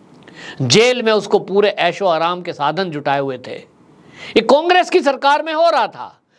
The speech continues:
लेकिन आज वहां आपकी सरकार है, यानी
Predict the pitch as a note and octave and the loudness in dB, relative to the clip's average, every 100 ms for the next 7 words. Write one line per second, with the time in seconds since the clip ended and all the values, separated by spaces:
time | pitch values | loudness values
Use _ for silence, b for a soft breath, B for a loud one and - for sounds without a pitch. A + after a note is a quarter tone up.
0 | b - A#3+ C#4 C4+ D4 C4 B3 C4 - | b -2 0 2 2 0 0 -2 -2 -2
1 | A3 B3 - A3+ F3+ D#3+ D#3+ D3+ B2+ G#3+ | 0 0 -4 -14 -12 -4 -2 -2 0 0
2 | E4+ E4 _ _ _ _ b E3+ F#3+ A3+ | 0 -4 _ _ _ _ b -4 -2 -2
3 | F3 | -4